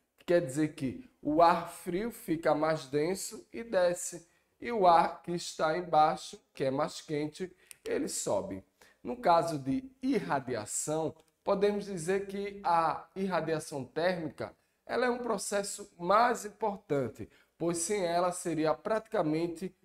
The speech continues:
impossível haver a vida na Terra. É por irradiação que o calor liberado do Sol, ele chega até o nosso planeta. Um exemplo de irradiação que eu posso falar aqui é da garrafa térmica,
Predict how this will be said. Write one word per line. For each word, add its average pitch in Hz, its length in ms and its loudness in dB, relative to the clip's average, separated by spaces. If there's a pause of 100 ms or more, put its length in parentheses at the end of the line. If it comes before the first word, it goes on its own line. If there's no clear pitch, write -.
(160)
impossível 185 760 -4
haver 160 680 0
a 170 140 0
vida 160 800 0 (120)
na 175 200 -2
Terra. 110 560 0 (340)
É 143 140 0
por 180 580 2
irradiação 165 1040 0 (240)
que 202 120 -8
o 220 80 -8
calor 156 380 4
liberado 143 600 2
do 123 160 -6
Sol, 180 600 2
ele 190 220 2
chega 156 600 0 (220)
até 165 400 4
o 160 80 6
nosso 147 400 0
planeta. 135 600 -4 (480)
Um 139 100 0
exemplo 127 840 -2
de 117 120 -4
irradiação 117 920 -4
que 143 140 -8
eu - 60 -8
posso - 280 -8
falar 107 220 -2
aqui 127 300 -6
é 196 80 -2
da 185 160 0
garrafa 185 420 -4
térmica, 165 640 -2